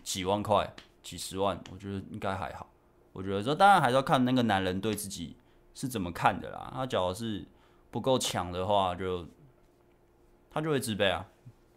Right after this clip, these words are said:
So，对啊，就是，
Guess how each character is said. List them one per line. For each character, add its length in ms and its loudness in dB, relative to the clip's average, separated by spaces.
So， 560 2
对 120 0
啊， 160 -2
就 80 -8
是， 500 -4